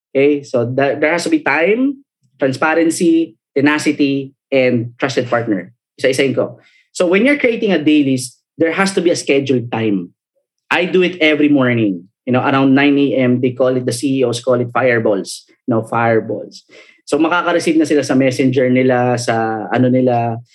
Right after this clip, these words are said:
sa Telegram nila. Minsan, hindi pa nga binabasa. Chris, <clears throat> di ba? Ini-ignore na ako kasi, <laughs> Oda, ayan. Di ba?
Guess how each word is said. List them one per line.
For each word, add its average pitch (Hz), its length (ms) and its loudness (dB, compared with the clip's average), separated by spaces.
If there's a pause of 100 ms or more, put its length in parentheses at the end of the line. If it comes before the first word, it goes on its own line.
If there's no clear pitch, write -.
(160)
sa 113 640 0
Telegram 135 480 0
nila. 127 400 2
Minsan, 123 320 0
hindi 120 160 0
pa 120 80 -2
nga 113 160 0
binabasa. 113 800 0
Chris, 123 560 0 (240)
<clears throat> - 440 -6
di 143 60 2
ba? 135 300 0
Ini-ignore 165 640 2
na 151 260 0
ako 139 300 -2
kasi, 127 180 -4 (460)
<laughs> - 340 -6
Oda, 143 540 0
ayan. 143 640 0 (340)
Di 165 160 2
ba? 165 460 0